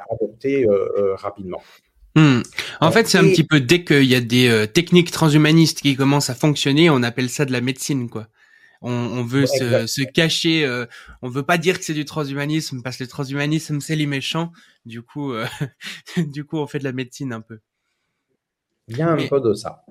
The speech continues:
Speaker 2: mais est-ce qu'on peut, euh, quand même, euh, disons, est-ce que c'est des univers quand même que toi tu considères comme séparés, dans le sens, euh, la médecine c'est pour réparer, le transhumanisme c'est pour améliorer,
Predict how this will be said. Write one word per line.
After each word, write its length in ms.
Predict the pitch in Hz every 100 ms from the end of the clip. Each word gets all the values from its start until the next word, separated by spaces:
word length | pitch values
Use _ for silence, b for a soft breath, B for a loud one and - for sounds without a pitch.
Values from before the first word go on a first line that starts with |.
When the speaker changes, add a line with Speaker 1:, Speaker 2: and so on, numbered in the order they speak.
| - -
Speaker 2:
mais 240 | 160 160
est-ce 160 | 180 185
qu'on 220 | - 180
peut, 280 | 175 247 208
euh, 120 | 139
quand 160 | 135 151
même, 320 | 175 214 170
euh, 360 | 131 123 123 117 b b b
disons, 360 | - 147 156 196
est-ce 200 | - 175
que 100 | 196
c'est 160 | 175 175
des 200 | 156 151
univers 380 | 165 170 262 -
quand 120 | 151
même 200 | 170 220
que 80 | 151
toi 140 | 160
tu 160 | 165 147
considères 500 | 139 131 139 151 143
comme 200 | 131 113
séparés, 680 | - 175 170 151 143 247 b b b
dans 100 | 135
le 80 | 135
sens, 340 | - 165 156
euh, 80 | 135
la 220 | 117 131
médecine 420 | 160 156 - 160 151
c'est 160 | -
pour 240 | - 147 139
réparer, 520 | 151 143 139 160 135
le 200 | 127 165
transhumanisme 840 | - 156 147 151 151 156 143 135
c'est 200 | 127 -
pour 200 | 160 143
améliorer, 680 | 131 131 120 117 113 170 -